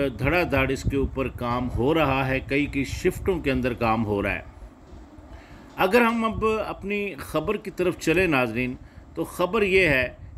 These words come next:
कि इसका जो मामला है रिंग रोड का वो इस तरह है कि इसके जो नब्बे मीटर लंबे रेलवे पुल का जो एनओसी है था, अ, वो काफ़ी अरसे से जारी नहीं हो रहा था, तो एक खुशखबरी है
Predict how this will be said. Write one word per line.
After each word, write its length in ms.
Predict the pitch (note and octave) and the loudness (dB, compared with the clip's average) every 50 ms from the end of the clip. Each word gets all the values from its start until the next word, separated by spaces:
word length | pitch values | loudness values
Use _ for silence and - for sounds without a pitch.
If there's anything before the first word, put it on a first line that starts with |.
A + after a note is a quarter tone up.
| - - | -8 -4
कि 200 | D#3 D#3+ D#3+ D#3+ D#3 C#3 F3 | -2 -2 -2 -2 -2 -2 -4
इसका 320 | G3 - - - G#3 F#3+ | -4 -4 -4 -2 -2 -2
जो 400 | F#3 F3 F#3 F3+ E3+ E3 E3 B2+ C3 | 0 2 2 4 4 2 2 0 0
मामला 440 | C#3 C3+ C3 C3 C3+ C#3+ D#3+ E3+ E3 | 0 0 0 0 2 2 2 2 4
है 280 | D3 C#3 C3 C3 C3 A#2+ | 4 4 4 2 2 0
रिंग 180 | C3 C3 C3 B2 | -2 -4 -4 -2
रोड 220 | C3 B2+ B2+ B2 | -2 -2 -2 -4
का 180 | - - B2+ A#2 B2 - - - - - - - | -4 -4 -4 -4 -4 -6 -10 -14 -16 -18 -12 -6
वो 160 | C#3 D3 D#3 E3 | -4 -2 0 0
इस 180 | F3 E3 - | 0 0 2
तरह 180 | - F#3+ F#3 E3+ | 2 4 4 4
है 180 | D3 D3+ D#3 | 4 2 2
कि 160 | D#3 - E3+ E3+ D#3+ E3 | 0 -4 -4 -4 -4 -4
इसके 480 | F3+ - - - F#3 F#3 F#3 F3+ E3+ - - - - - - - | -6 -6 -6 -4 -2 -2 -2 -4 -6 -8 -14 -20 -20 -20 -12 -6
जो 100 | C#3+ D#3 | -4 0
नब्बे 460 | D3 C#3 C3+ C3 D3+ D#3+ E3 G#3 A3 G#3+ | 0 2 4 4 4 2 4 4 4 4
मीटर 360 | G3 F#3 F3+ - - F3+ D#3+ | 4 2 0 0 0 -2 -2
लंबे 300 | C#3+ D3 D3 D#3 D#3 F3 | 0 -2 -2 0 0 0
रेलवे 460 | D#3+ D3 D3 D3+ D3+ D#3+ F#3+ F#3+ F3 D#3+ - - - | 2 2 2 2 2 2 2 2 2 0 -2 -2 -2
पुल 180 | E3+ F#3 F3+ | -2 -2 -2
का 160 | - - E3 | -2 -2 -2
जो 140 | D3+ C#3 D3 | 0 0 0
एनओसी 460 | C#3+ D#3 E3+ F3+ F3+ - - - C3 | 0 0 0 0 0 0 -2 -2 -2
है 120 | A2+ A#2+ A#2 | 0 0 -2
था, 540 | - - - C3 C3 A#2+ A#2 G#2+ - - - - - - - - - - | -2 -2 0 2 2 2 2 0 -4 -8 -14 -18 -20 -20 -20 -18 -10 -6
अ, 100 | C3+ C#3+ | -4 -2
वो 140 | C#3+ D3+ D3+ | -2 -2 -2
काफ़ी 340 | - E3 E3+ F3 - E3+ | 0 0 0 2 2 2
अरसे 220 | F3 D3+ B2 E3 D#3+ | 0 2 0 0 0
से 140 | C#3 D#3 - | 0 -2 0
जारी 320 | - C3+ C3+ C#3+ D3+ E3 | 2 4 4 4 4 2
नहीं 160 | E3+ F#3 F#3+ | 0 0 2
हो 140 | F3 C#3+ C3 | 2 2 2
रहा 140 | C3 C3+ C3 | 2 2 0
था, 280 | - - C#3 C#3 C#3 | -2 -2 -2 -2 -2
तो 200 | C3+ - - C#3 | -2 -2 -4 -4
एक 80 | C#3+ - | -4 -4
खुशखबरी 560 | - - C3+ - - - C#3+ C#3 D3 F#3 E3+ | -4 -6 -6 -4 -4 -4 -2 0 2 4 4
है 160 | D3 C3+ C3+ | 4 4 2